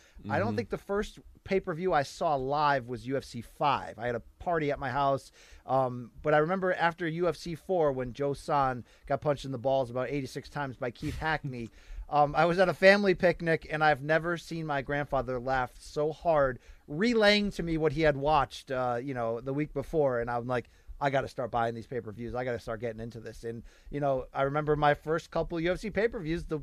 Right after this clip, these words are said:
Speaker 1: the, the frickin' polar bear was a big part of that. So, uh, I love, Luke, I love those days 'cause it was like s-, one-sided ridiculous style against one-sided ridiculous style. I mean, that's what the, the sport was, was built upon. So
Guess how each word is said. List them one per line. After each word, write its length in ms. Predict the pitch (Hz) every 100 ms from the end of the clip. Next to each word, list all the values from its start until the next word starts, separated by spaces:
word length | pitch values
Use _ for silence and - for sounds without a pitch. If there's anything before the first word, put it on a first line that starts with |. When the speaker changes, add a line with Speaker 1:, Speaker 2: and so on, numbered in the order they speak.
| -
Speaker 1:
the, 240 | 151 156 - - -
the 60 | 151
frickin' 320 | 190 180 175
polar 280 | 208 226 175
bear 180 | 190
was 140 | 196 175
a 60 |
big 160 | 185 190
part 180 | 196 190
of 80 | 117
that. 180 | 110
So, 280 | - 117 110
uh, 220 | 113 107 104 - _ -
I 80 | 175
love, 380 | 254 320 254 208
Luke, 240 | 302 285
I 100 | 220
love 320 | 233 294 359
those 240 | 330 302 202
days 260 | 254 240
'cause 220 | - 214
it 80 | 196
was 220 | 190 170
like 300 | 185 185 165 - - - - -
s-, 320 | - - - - _ - _
one-sided 920 | 185 185 254 294 294 - 269 277 262 208
ridiculous 520 | 226 254 - 262 240
style 520 | - 247 247 247 233
against 280 | 196 208 202
one-sided 640 | 175 214 208 - 208 208
ridiculous 440 | 185 190 185 196 180
style. 320 | - 190 196
I 60 | 190
mean, 140 | 196
that's 240 | 214 233
what 160 | 220 208
the, 160 | 190 165
the 120 | 165
sport 360 | - 208 175
was, 200 | 175 160
was 220 | - 180 135
built 260 | 190 180
upon. 360 | 147 139 117 113
So 340 | - 170 156